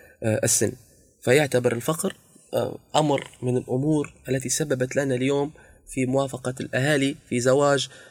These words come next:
آه، بناتهم في سن صغيرة، آه، وهذا الأمر الذي يزيد من معضلة هذه المشكلة، آه، يزيدنا،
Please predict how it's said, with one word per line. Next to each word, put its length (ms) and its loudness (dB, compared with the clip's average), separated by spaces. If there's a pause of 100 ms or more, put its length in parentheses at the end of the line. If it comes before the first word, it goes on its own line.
آه، 140 -4
بناتهم 640 2 (340)
في 240 -2
سن 340 0
صغيرة، 600 2 (320)
آه، 440 2
وهذا 320 2
الأمر 320 0 (320)
الذي 420 2
يزيد 600 2 (420)
من 360 2 (180)
معضلة 460 4
هذه 480 0 (140)
المشكلة، 540 0 (380)
آه، 140 2
يزيدنا، 720 2